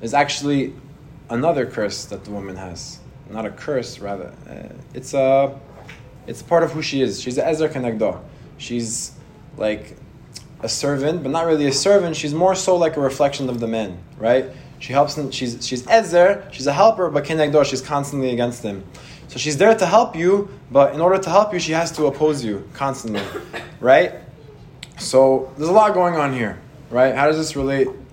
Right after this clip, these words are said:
to what, anything? I'll make it very clear. Hashem works midah keneged midah, measure for measure. So everything that you do in your life, you're gonna see it hit you back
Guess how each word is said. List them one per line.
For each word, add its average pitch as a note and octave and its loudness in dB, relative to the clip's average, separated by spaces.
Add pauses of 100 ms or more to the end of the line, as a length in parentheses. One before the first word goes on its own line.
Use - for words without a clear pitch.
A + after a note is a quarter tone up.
(120)
to - -10
what, A2+ -4
anything? B2+ -4 (320)
I'll - -2
make B2 -2
it A#2+ -4
very A2 0
clear. G2+ -6 (600)
Hashem F#3 0
works D#3+ 0 (460)
midah B2+ 2 (160)
keneged A#2+ -6
midah, A2 -4
measure C3 -4
for B2+ -8
measure. A2 -6 (240)
So - -12
everything G3+ 0
that E3 0
you D3 0
do C#3 -2
in C#3+ -2
your C3 0
life, C3 2
you're B2 -8
gonna C3+ -4
see E3 -6
it C#3+ -4
hit C#3+ -8
you C#3+ -4
back C3+ -2